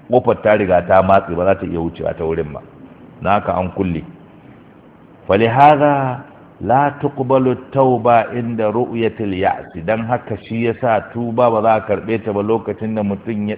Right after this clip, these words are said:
ɗebe tsammanin zai ci gaba da rayuwa. Ya san mutuwa zai yi. To ba za a karɓa ba lokacin. Saboda lokacin nan tuba in ta kafirci ce, to babba ce. Sai da babbar kofa take wucewa. To kofa an matse ta yanzu baya yiwuwa a wuce ta nan. Saboda haka ba zai yiwu ba.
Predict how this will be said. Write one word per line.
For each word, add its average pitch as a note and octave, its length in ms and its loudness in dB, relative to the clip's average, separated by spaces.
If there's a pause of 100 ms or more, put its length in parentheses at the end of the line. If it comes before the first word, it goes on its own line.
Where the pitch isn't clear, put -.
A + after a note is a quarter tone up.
ɗebe A2 360 -2
tsammanin F#2 600 -2
zai F#2 180 0
ci F#2+ 60 -6
gaba F2 220 2
da E2 100 2
rayuwa. D#2 400 -2 (300)
Ya F2+ 180 0
san F#2+ 160 -2
mutuwa G2 360 2
zai F2+ 160 -2
yi. D2+ 180 -10 (640)
To F2 60 -8
ba E2+ 80 -2
za F#2+ 80 4
a F2 120 2
karɓa D#2+ 240 -2
ba E2+ 80 -2
lokacin. F2 400 -6 (400)
Saboda G2+ 280 0
lokacin A#2 460 0
nan A2+ 180 0
tuba A#2+ 260 0
in A#2 80 -4
ta B2 100 -2
kafirci A#2+ 540 0
ce, C3+ 140 2 (500)
to G2+ 100 -2
babba G#2 380 2
ce. E2+ 120 -6 (480)
Sai B2 120 2
da A#2+ 100 2
babbar G#2 320 2
kofa G#2+ 240 2
take F#2+ 220 -4
wucewa. E2+ 420 -4
To G#2+ 100 -4
kofa B2 380 4
an G2+ 120 2
matse G#2+ 340 2
ta F2 80 -6
yanzu F2 240 -4
baya A#2 260 6
yiwuwa G2+ 240 4
a F2 60 0
wuce F2 280 -2
ta E2 100 -8
nan. D2+ 120 -10 (220)
Saboda G#2+ 240 0
haka G#2 180 -2
ba F#2+ 100 -2
zai F2+ 140 -2
yiwu D2+ 160 -8
ba. C#2 60 -14